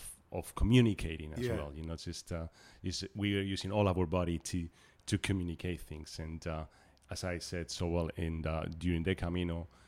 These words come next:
Speaker 1: so this is also increased hundred times from the pilgrim point of view, but also from the people who are hosting pilgrims or who are seeing pilgrims, because they know what they're lo-, uh, going through, and, uh,
Speaker 2: Yeah.
Speaker 1: yeah.
Speaker 2: It really is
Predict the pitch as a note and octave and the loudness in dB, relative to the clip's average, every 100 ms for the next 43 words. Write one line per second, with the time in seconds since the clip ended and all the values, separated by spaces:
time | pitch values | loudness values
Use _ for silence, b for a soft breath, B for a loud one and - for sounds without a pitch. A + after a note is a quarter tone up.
0 | b - G2 F2+ F2+ F2+ - F#2 - E2+ | b -8 -4 -4 -4 -4 -6 -6 -6 -8
1 | - F#2+ F2 D#2 - - - F#2+ F#2 F2+ | 0 2 4 0 -6 -8 -2 2 2 2
2 | F2+ - F#2 F2 - A2 G2+ F#2+ - A2 | -2 -2 -4 -4 2 4 4 2 2 2
3 | F#2+ F#2+ G2+ F2+ F#2 F2+ F#2 - E2+ D#2 | 2 4 4 4 2 0 -4 -8 -10 -8
4 | - F#2 F2+ - F2+ E2+ - F#2+ F#2+ - | -4 -2 0 0 0 -2 -2 0 0 -2
5 | F#2+ F2+ E2 G2+ F#2 G2 F#2+ - E2 D2+ | -4 -4 -2 -2 0 2 0 -2 -4 -2
6 | - E2+ D#2+ - G2 F#2+ E2+ F#2+ F2+ F2 | 0 0 -2 -2 -2 -2 -2 -2 -2 -2
7 | E2+ - - E2 E2+ D#2+ D#2 D#2+ D#2 b | -4 -6 -8 -8 -4 -4 -2 -4 -6 b
8 | b b b b b _ E2+ E2 E2 D#2 | b b b b b _ -4 -2 0 0
9 | F2+ - D#2+ D#2+ D#2 F2+ E2+ - F2 E2+ | -2 -2 -4 -4 0 0 2 0 0 0
10 | E2 D#2+ D#2 D2+ B2+ C3 C3 G2+ - _ | -2 -4 -4 -4 -4 -4 -4 -8 -16 _
11 | D#2 D2 B B B B B B B _ | -8 -8 B B B B B B B _
12 | _ - D3+ D3+ E3 D#3 C#3+ C3 A2+ - | _ -10 -8 4 6 8 6 4 2 -4